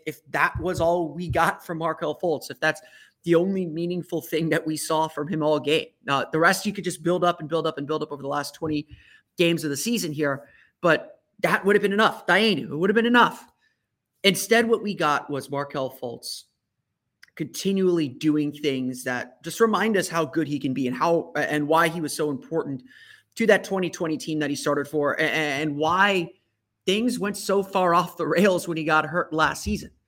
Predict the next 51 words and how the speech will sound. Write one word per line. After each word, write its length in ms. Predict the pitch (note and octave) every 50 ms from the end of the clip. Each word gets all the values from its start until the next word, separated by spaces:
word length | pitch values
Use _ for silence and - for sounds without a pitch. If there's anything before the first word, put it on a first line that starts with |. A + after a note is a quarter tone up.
| _ _ _ _ _ _ _ _ _ _ _ _ _ -
On 100 | E3 F3+
his 140 | F#3+ F3+ D#3
very 260 | D#3+ G#3+ A#3+ C4 C4+
first 320 | B3+ - A3 A3 - - -
possession, 400 | F#3 D3+ F3 E3 D3+ - A#2+ B2
his 120 | C3 C3+
very 220 | F3+ G#3+ B3 D4
first 360 | C4+ C#4 - G3 F#3 - - -
touch 200 | F#3+ F#3+ F#3+ -
of 60 | E3
the 60 | D#3
ball, 360 | C3 D#3 C#3 C3 C#3+ - _ _ _ _ _ _ _ -
Fultz 280 | G3+ F#3+ F#3+ F#3+ - -
came 240 | - F3 D3+ D#3
driving 520 | C3+ C#3+ D#3+ D#3 E3 G3+ A#3+ A3 G#3+ G3 F3+
in 140 | F3+ F3 E3+
through 180 | - F3 D#3+
the 80 | D3 C#3
lane, 440 | C3+ C3+ C3 B2+ B2 B2 B2+ B2+ - _ _ _ _ _ _ _ _ _ _ _ -
found 500 | - F#3 G3+ A#3+ C4 B3+ A3+ F#3 D#3 -
Franz 380 | - - G#3 G#3 G#3+ G#3 G3+ -
Wagner 340 | - E3 F3+ F#3 F3+ E3 D3
cutting 440 | - - - - G#3 G#3+ A3+ G#3+ F3+
behind 420 | E3+ D#3 C#3 D#3+ F3 F3+ F3 E3
him 240 | E3 C#3 A#2 A#2+ - - _ _ _
for 180 | _ - E3+ D#3+
an 80 | D#3 -
easy 300 | - F3+ F3 D3+ E3 D#3
layup. 300 | C#3 C#3+ B2+ - C4 -
And 80 | - -
it 60 | D3
was 100 | D3 C#3
just 220 | - E3+ - -
the 40 | E3
simplicity 800 | D3 - - F3 D3 - - - F#3+ G#3+ G#3 - G#3+ F#3 F3+ E3+
of 180 | D#3+ D#3 D#3
it. 80 | - - - _ -
Um, 280 | C3 B2 B2 A2+ - -
as, 280 | B2+ C3+ C3+ B2+ - - _ _ _ _ _ _ _ -
as 100 | B2+ C3+
I 40 | D3
think 140 | D#3+ E3
it 20 | F3
was 140 | D#3+ - -
Mo 160 | D#3+ D#3+ D3+
Bamba 340 | D3+ D3+ D#3 D3 C#3+ C3+ -
put 120 | D#3+ D3
it 60 | B2+ D3
after 200 | D3 D3 - C3+
the 60 | B2+
game, 320 | D3 D3 C#3+ C#3+ C3+ -